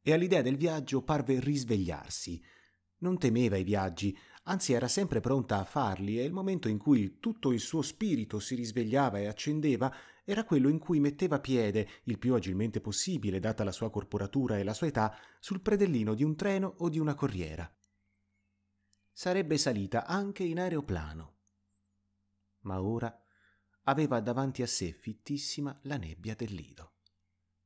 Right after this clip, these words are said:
Sentiva gocciolare gli alberi, qualche scarico nei canali e lo sciacquio della laguna, non lontana ma invisibile. Pensò al canarino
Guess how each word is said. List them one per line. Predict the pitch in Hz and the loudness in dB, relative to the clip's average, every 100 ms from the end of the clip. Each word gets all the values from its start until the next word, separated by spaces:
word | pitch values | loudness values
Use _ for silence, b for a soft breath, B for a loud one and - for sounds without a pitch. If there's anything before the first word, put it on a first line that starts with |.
| _ _ _ _ _ | _ _ _ _ _
Sentiva | - 101 92 101 98 90 | -10 -4 -4 0 0 0
gocciolare | 85 92 - 104 95 92 87 | -4 -4 -4 -2 0 0 -2
gli | 87 | -2
alberi, | 90 85 80 80 82 78 b b b b | -2 -2 -4 -6 -8 -10 b b b b
qualche | - 127 - | -10 -10 -4
scarico | 120 - 104 95 98 | -4 0 0 0 -2
nei | 101 | -4
canali | 107 135 139 117 110 B B B | -4 -4 -2 -2 -4 B B B
e | 143 | -4
lo | 156 | -2
sciacquio | 143 - 151 - 165 156 | -2 -4 -4 -4 -4 -2
della | 139 135 | -2 -2
laguna, | 131 110 92 90 90 85 B B | -2 -2 -2 -2 -4 -6 B B
non | 117 107 | -2 0
lontana | 92 104 110 87 78 95 101 _ | 0 -2 -2 -6 -4 -8 -10 _
ma | 120 110 | -6 -4
invisibile. | 104 101 82 71 - 76 - _ _ _ _ _ _ _ _ _ | -2 -2 -4 -10 -14 -18 -20 _ _ _ _ _ _ _ _ _
Pensò | 147 139 - 165 | 0 2 4 4
al | 131 | 4
canarino | - 117 101 80 80 87 | 2 2 2 -2 -6 -10